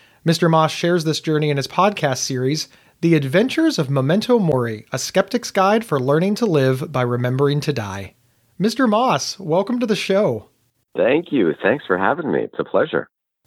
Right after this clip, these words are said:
Speaker 1: In America, we have a religious answer for pretty much everything. In recovery, for example, one of the primary steps is to turn yourself over to a higher power, which most people interpret as surrender to God.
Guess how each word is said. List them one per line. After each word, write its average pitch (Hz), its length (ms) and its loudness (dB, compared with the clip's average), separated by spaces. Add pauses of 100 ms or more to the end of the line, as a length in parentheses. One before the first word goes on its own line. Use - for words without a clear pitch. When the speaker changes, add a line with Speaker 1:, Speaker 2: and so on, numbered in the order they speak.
(120)
Speaker 1:
In 302 140 0
America, 180 800 0 (120)
we 220 260 2
have 208 420 0
a 165 120 0
religious 165 800 -2 (120)
answer 151 680 0 (340)
for 139 200 -2
pretty 170 260 0
much 151 240 0
everything. 120 560 -4 (280)
In 196 140 2
recovery, 269 500 0
for 175 160 0
example, 151 420 0
one 175 120 0
of 202 80 -2
the 170 80 -2
primary 180 480 0
steps 233 420 -2
is 156 120 -6
to 151 100 -6
turn 214 260 -4
yourself 190 440 0
over 170 300 0
to 156 180 0
a 135 40 0
higher 143 300 0
power, 139 440 -2 (220)
which - 380 -2 (160)
most 160 400 0
people 160 340 2
interpret 139 560 -2
as 123 300 -4
surrender 117 480 -6
to 123 160 -4
God. 131 400 -2